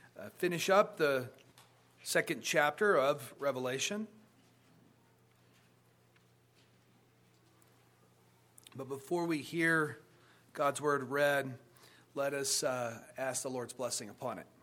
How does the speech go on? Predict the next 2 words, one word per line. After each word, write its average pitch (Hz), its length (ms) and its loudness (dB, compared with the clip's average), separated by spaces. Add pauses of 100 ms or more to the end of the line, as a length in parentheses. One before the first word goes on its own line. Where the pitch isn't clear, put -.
(3750)
Father, 180 260 6
we 165 420 4